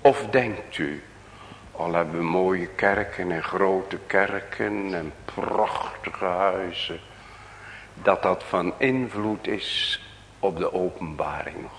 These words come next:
Gods? Dacht je dat de Heer hier meer woont dan toen in dat kleine kerkje vroeger? Dacht je dat dat in die gebouwtjes zit hier?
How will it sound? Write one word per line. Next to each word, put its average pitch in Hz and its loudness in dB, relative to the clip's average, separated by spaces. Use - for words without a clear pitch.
Gods? - -6
Dacht - 0
je 95 -2
dat 92 2
de 95 0
Heer 101 0
hier 95 0
meer 107 2
woont 107 0
dan 101 -2
toen 107 0
in 107 0
dat 110 2
kleine 113 -2
kerkje 170 -4
vroeger? 214 -12
Dacht 160 6
je 151 2
dat 147 6
dat 143 2
in 160 0
die 151 -4
gebouwtjes 226 -2
zit 233 -4
hier? 311 -8